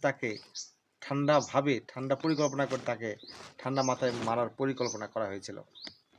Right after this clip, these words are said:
দেশবাসীর কাছে আপনার প্রশ্ন, এর বিচার চাই, এর একটা সঠিক বিচার যেন হয়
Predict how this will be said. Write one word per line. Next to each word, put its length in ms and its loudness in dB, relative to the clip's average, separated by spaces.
দেশবাসীর 420 4
কাছে 200 2
আপনার 240 2
প্রশ্ন, 240 -2
এর 80 0
বিচার 220 2
চাই, 140 -4
এর 140 8
একটা 200 0
সঠিক 260 2
বিচার 260 6
যেন 120 4
হয় 180 -2